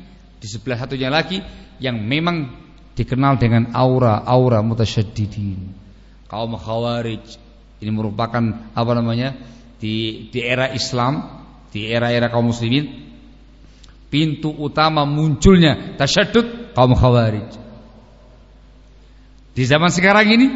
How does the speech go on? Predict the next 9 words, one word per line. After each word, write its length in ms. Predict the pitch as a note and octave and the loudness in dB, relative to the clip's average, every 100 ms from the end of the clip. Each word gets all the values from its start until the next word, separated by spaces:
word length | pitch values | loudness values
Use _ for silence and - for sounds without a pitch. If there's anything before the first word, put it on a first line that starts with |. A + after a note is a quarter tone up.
| - - F#3 | -4 -6 -4
I 80 | - | 2
M 160 | F#3 E3+ | 4 4
lagi. 400 | E3+ D3+ C3+ G#2+ - - - - | 4 2 -4 -6 -8 -18 -16 -4
Karena 240 | C3 C3+ | -4 -4
I 80 | B2+ B2 | -8 -4
M 240 | E3+ F#3 | -4 -4
tidak 320 | D#3+ C3+ A#2 | -6 -4 0
hanya 560 | B2 C#3+ D3+ B2 - - - | 2 4 4 2 -6 -12 -2
tamyi, 560 | C#3+ C3 C3+ - - | 2 4 2 0 -4